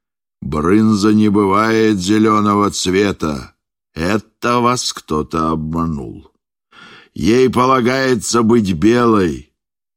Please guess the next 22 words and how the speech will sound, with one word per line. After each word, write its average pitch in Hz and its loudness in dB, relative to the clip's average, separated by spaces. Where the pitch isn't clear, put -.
Да, 73 -4
а 67 -8
чай? 104 -2
Ведь - -10
это 80 -4
же 76 -4
помои. 82 -2
Я 80 -4
своими 101 2
глазами 107 0
видел, 127 2
как 107 -2
какая-то 107 0
неопрятная 104 0
девушка 104 0
подливала 101 0
из 98 0
ведра 98 0
в 92 -6
ваш 92 -2
громадный 95 -2
самовар 90 -4